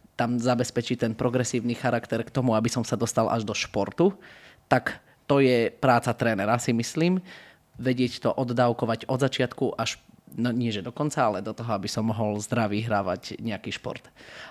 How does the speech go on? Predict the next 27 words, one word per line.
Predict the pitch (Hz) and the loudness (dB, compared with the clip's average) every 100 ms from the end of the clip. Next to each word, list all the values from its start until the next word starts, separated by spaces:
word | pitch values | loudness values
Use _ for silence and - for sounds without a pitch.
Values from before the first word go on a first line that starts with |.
| - | 0
A | 127 113 113 107 104 - - - _ _ - - _ 131 | 4 6 6 2 -2 -10 -16 -16 _ _ -18 -18 _ -2
toto | 120 175 214 208 | 2 4 2 0
si | - 135 | -6 -4
myslím, | 131 127 143 131 127 - _ _ | -2 -2 -2 -2 -2 -8 _ _
že | 123 113 | -2 -2
je | 113 | 4
ďalší, | 143 160 156 156 135 127 - - | 6 6 6 4 6 4 0 -6
ďa-, | 123 127 120 | 0 2 4
ďalšia | 127 139 - - 127 113 - | 4 4 2 2 4 4 4
ako | - 120 | 0 -2
keby | 117 104 - | -2 -4 -4
časť | - 156 - | -2 -2 -2
celého | 139 139 135 - | 0 0 0 -4
tohto | 120 - 110 | -6 -6 -6
procesu, | 107 117 123 160 156 - - - | -4 -2 0 2 2 0 -10 0
kedy | 123 120 | 0 2
sa | 123 | 0
dejú | 117 113 110 | 0 0 2
veľmi | 123 131 131 | 4 4 4
často | - 123 - 101 | 2 -2 -4 -6
chyby. | - 73 147 147 - - - | -4 2 2 0 -10 -8 -4
A | 120 | -2
to | 127 | -2
také, | - 113 - 170 175 - _ _ _ _ _ _ - 127 127 | -2 -4 0 0 0 -4 _ _ _ _ _ _ -12 -8 -2
že | 139 | 0
sa | 127 131 | 2 0
zvolí, | 113 135 139 120 113 - - | 0 0 2 4 2 -2 -8